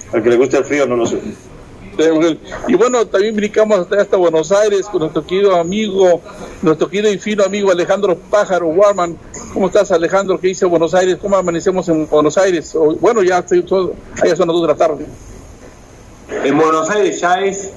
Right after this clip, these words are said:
Speaker 3: las dos de la tarde, horario de almuerzo, el día hermoso, y acá aguardando a Marianela con talasoterapia,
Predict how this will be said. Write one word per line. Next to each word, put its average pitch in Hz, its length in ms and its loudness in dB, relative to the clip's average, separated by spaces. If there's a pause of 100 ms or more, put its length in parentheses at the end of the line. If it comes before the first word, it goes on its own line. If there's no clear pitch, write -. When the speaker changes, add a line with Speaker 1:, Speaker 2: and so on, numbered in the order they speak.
Speaker 3:
las 135 220 0
dos 180 100 2
de 180 80 2
la 151 140 2
tarde, 170 640 0
horario 160 460 2
de 147 80 2
almuerzo, 165 800 2
el 139 160 0
día 185 400 -2
hermoso, 190 720 0 (340)
y 151 140 4
acá 214 300 0
aguardando 175 1120 2
a 151 180 0
Marianela 202 800 0
con 180 380 -2
talasoterapia, 180 1120 0